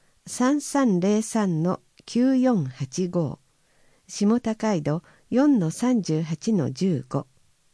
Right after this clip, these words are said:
堀之内、三三一三の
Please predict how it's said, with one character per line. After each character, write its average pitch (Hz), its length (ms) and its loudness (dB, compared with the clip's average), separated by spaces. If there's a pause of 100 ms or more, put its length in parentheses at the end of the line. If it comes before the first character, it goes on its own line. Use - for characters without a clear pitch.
(720)
堀 240 280 2
之 285 180 4
内、 - 340 -8 (640)
三 285 320 0
三 269 420 0
一 170 220 -6
三 196 420 0
の 190 160 0